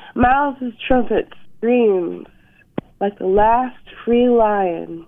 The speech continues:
dying alone in the wilderness. Can I lay my head on your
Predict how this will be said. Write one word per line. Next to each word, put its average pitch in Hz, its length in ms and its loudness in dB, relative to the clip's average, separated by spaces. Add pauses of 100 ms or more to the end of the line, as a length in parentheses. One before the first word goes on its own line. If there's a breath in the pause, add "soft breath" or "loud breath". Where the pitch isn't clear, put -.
(120)
dying 185 300 2
alone 196 720 2
in 202 160 -2
the 202 80 0
wilderness. 180 680 -8 (1400 soft breath)
Can 214 120 -6
I 233 140 4
lay 240 280 2
my 208 280 0
head 226 260 -4
on 226 280 -4
your 226 120 -6